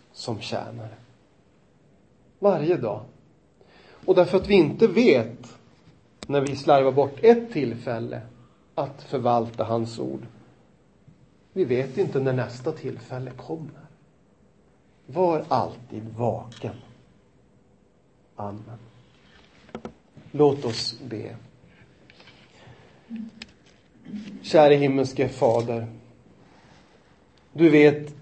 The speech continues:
att vi ofta brister i vårt förvaltarskap.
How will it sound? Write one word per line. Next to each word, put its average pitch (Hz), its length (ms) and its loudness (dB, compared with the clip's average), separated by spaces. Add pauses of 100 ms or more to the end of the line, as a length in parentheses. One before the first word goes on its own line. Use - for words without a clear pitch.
att 143 240 0
vi 143 240 2
ofta 120 480 0
brister 123 800 -4
i 151 100 -2
vårt 151 460 2
förvaltarskap. 107 1160 -4